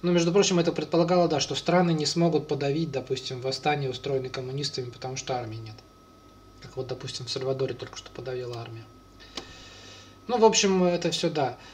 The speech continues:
А, С С Р в это время лихорадочно строит заводы, которые легко конвертируемы в военные.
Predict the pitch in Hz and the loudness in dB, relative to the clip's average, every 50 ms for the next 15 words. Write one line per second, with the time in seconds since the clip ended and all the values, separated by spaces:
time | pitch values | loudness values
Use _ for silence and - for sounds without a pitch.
0 | - - - - 151 147 147 156 180 180 180 185 165 - 247 254 220 208 202 190 | -20 -12 -6 -2 0 0 2 2 0 0 0 0 4 4 4 4 4 4 2 2
1 | 170 175 190 214 202 196 190 190 180 170 165 156 156 - - 170 175 180 170 165 | 4 6 6 6 6 6 6 6 6 6 4 4 2 2 2 2 4 4 2 2
2 | 160 - 170 151 - - 165 165 160 147 143 151 147 151 175 185 165 151 - 147 | 0 0 -2 -4 -2 0 2 2 2 2 0 0 0 0 0 0 0 -2 -2 -4
3 | 139 - 151 147 139 131 135 - - 135 - 139 131 127 131 135 135 - 147 143 | -4 -2 -2 -2 -2 -2 -4 -6 -8 -8 -6 -6 -2 -2 -2 -4 -2 -4 -4 -4
4 | 131 131 131 127 123 127 127 120 120 113 117 - - | -4 -4 -6 -8 -8 -8 -8 -8 -8 -10 -12 -14 -14